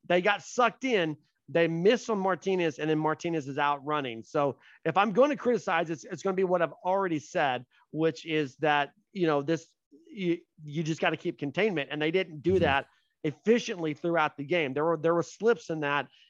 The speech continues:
Speaker 1: and they got burned on those times that they slipped. Other than that, you know, you got some problems in the back end. We talked about reading motion. We talked about seeing guys coming out of the backfield. But I, I feel like it was a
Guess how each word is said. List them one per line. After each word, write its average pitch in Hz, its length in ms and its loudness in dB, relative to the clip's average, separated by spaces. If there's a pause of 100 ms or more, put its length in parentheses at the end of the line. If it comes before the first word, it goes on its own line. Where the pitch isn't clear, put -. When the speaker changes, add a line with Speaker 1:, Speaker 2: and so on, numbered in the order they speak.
Speaker 1:
and 151 180 0
they 165 120 2
got 147 260 0
burned 160 260 0
on 139 80 0
those 143 200 -4
times 143 180 0
that 131 100 -8
they 123 80 -6
slipped. 151 340 -2
Other 247 200 2
than 185 160 0
that, 170 300 0 (1160)
you 190 100 0
know, 180 120 6
you 175 140 2
got 180 160 0
some 202 120 -4
problems 190 340 0
in 214 60 0
the 202 60 2
back 170 320 -2
end. 175 260 -2
We 160 100 -2
talked 170 280 0
about 170 280 0
reading 175 540 2
motion. 175 460 2
We 151 100 -2
talked 147 260 -4
about 165 200 0
seeing 170 260 -2
guys 160 300 0
coming 160 240 -2
out 156 140 2
of 151 60 -6
the 139 60 -6
backfield. 139 580 -2 (520)
But 135 280 2
I, 156 180 0 (120)
I 165 100 0
feel - 140 -2
like 165 180 2
it 165 60 4
was 151 140 2
a 160 60 -4